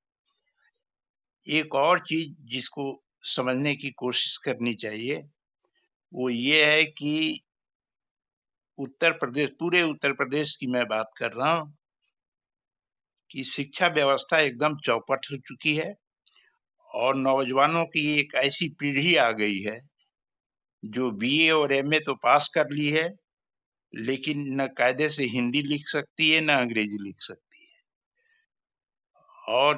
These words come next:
वो जो है किसी काम लायक नहीं है। तो ये पीढ़ी जो है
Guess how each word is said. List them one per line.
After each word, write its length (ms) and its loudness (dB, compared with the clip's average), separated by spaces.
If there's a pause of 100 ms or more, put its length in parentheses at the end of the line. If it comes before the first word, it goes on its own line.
वो 460 -4
जो 180 -2
है 180 4
किसी 340 -4
काम 340 4
लायक 320 4
नहीं 200 -2
है। 160 -14 (1400)
तो 60 -8
ये 280 0
पीढ़ी 400 0
जो 200 0
है 340 4